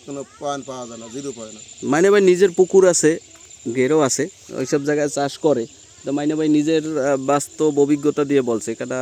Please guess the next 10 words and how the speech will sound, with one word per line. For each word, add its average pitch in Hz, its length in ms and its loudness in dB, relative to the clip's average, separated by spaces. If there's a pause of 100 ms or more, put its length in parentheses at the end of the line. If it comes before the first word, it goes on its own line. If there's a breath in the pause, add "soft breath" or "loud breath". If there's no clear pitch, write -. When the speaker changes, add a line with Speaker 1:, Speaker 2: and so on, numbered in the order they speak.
(120)
Speaker 2:
আহ, 120 100 -10 (1040)
মাইনে 135 320 -2
ভাই 151 340 2
সেই, 151 360 2 (640 loud breath)
মানে, 139 240 2 (420)
আগের 147 400 0
যে 151 140 4
ট্র্যাডিশনাল 151 680 2
যে 151 140 4
চাষবাস, 147 440 2